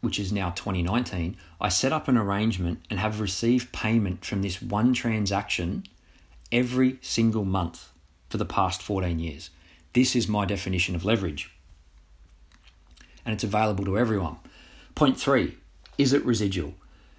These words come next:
Will the income continue to come in after you stop working for it,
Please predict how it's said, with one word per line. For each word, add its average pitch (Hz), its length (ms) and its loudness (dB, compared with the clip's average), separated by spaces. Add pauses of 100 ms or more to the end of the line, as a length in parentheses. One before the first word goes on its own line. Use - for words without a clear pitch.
(180)
Will 135 180 6
the 180 140 0
income 135 420 2
continue 127 560 4
to 135 80 0
come 110 260 0
in 98 300 0
after 110 300 -2
you 101 60 0
stop - 380 0
working 101 320 2
for 143 240 0
it, - 100 -4